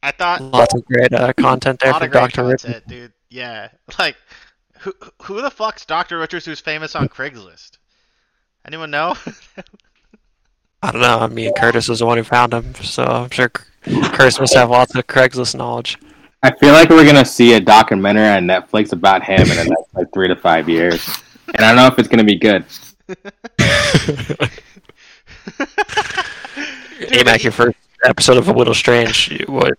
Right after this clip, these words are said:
Speaker 2: what were your thoughts?
Speaker 3: That was hilarious. I was just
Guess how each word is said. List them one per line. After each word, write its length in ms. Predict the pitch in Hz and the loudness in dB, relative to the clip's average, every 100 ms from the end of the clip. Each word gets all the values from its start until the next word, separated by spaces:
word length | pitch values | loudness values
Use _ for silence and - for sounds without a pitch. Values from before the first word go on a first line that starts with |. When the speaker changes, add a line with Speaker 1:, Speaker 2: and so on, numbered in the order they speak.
| _ | _
Speaker 2:
what 120 | 139 127 | -2 -2
were 80 | |
your 120 | 127 127 | -2 -2
thoughts? 400 | 127 - - - - - - - - _ _ _ _ _ - | -2 -4 -8 -12 -4 2 2 2 -6 _ _ _ _ _ -2
Speaker 3:
That 100 | 107 | 2
was 180 | 123 | 2
hilarious. 840 | 143 104 104 120 107 92 85 - _ _ _ | 4 4 4 4 4 2 -2 -8 _ _ _
I 140 | 110 131 | 2 4
was 160 | 131 | 4
just 200 | - - | 2 -2